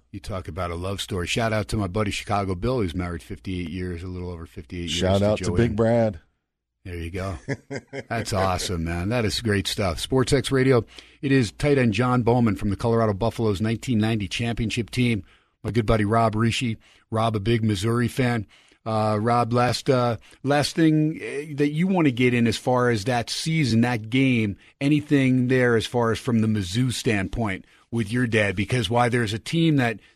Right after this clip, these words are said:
Speaker 1: things worked out for that ends up winning a national championship. There's that other team that finished under five hundred. But again, like it, uh, Missouri, I'm sure Colorado,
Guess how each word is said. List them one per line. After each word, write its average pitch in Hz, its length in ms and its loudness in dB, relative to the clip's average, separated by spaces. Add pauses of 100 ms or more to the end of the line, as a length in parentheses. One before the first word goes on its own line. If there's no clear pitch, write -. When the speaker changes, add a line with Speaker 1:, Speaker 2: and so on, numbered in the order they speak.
Speaker 1:
things 147 240 4
worked 131 300 0
out 151 220 2
for 107 280 0
that 107 200 -2
ends 120 200 0
up 110 160 -4
winning 117 240 0
a 110 40 0
national 110 360 -4
championship. 113 640 -2 (320)
There's 127 200 2
that 123 140 2
other 135 200 2
team 117 260 2
that 113 140 0
finished 123 340 -2
under 120 180 0
five 113 320 0
hundred. 123 360 0 (280)
But 131 140 2
again, 143 280 2
like 107 200 0
it, 117 120 -8 (300)
uh, 117 240 -4
Missouri, 127 480 2
I'm 113 100 2
sure 135 380 2 (240)
Colorado, 139 720 2